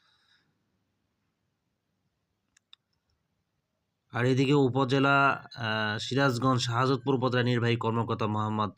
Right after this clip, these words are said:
কামরুজ্জামান বলেছেন, "আমরা সব সময় সতর্ক থাকার চেষ্টা করি, অভিযোগ পেলেই অভিযানে নামি।" সমকাল আরেকটি হেডলাইন করেছে, "একশো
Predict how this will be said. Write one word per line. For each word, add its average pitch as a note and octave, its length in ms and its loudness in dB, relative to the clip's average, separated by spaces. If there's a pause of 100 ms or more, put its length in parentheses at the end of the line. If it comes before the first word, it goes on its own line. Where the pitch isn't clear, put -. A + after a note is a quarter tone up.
কামরুজ্জামান G#2+ 500 -4
বলেছেন, F#2 480 -4 (720)
"আমরা G2 380 0
সব A#2 260 -4
সময় G#2 320 -4
সতর্ক G#2 500 -6
থাকার F#2+ 260 -10
চেষ্টা G#2 360 -8
করি, A#2+ 300 -4 (380)
অভিযোগ A2 420 -4
পেলেই F#2+ 380 -4 (760)
অভিযানে G2+ 440 0
নামি।" D#2 300 -10 (560)
সমকাল A#2 460 -4
আরেকটি A2+ 400 0
হেডলাইন A#2+ 340 0
করেছে, A#2+ 300 0
"একশো A#2+ 260 -2